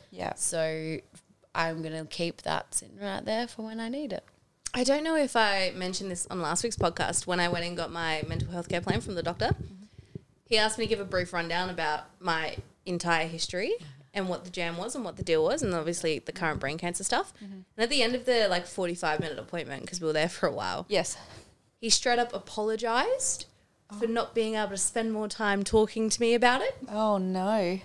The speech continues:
Speaker 3: He's like, "I'm sorry, it's just so much paperwork." And then he looked me dead in the eyes and went, "But sometimes these things really do make us stronger." <laughs> Like, you know what, Doc? You're fucking right. All
Speaker 1: Yeah.
Speaker 3: right? Like,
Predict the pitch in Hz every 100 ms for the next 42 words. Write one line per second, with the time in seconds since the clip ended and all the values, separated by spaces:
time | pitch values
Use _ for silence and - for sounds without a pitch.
0 | - - 214 220 233 269 269 269 254 -
1 | 254 254 262 254 262 254 247 247 233 226
2 | 233 214 214 214 208 208 208 202 - -
3 | _ _ _ - 339 339 339 320 - 277
4 | 262 254 240 247 254 247 220 220 202 196
5 | 202 - - 175 175 160 214 - - -
6 | 277 269 359 392 330 262 - 160 - 262
7 | - 175 - 151 151 143 - - - 196
8 | 233 214 208 214 240 226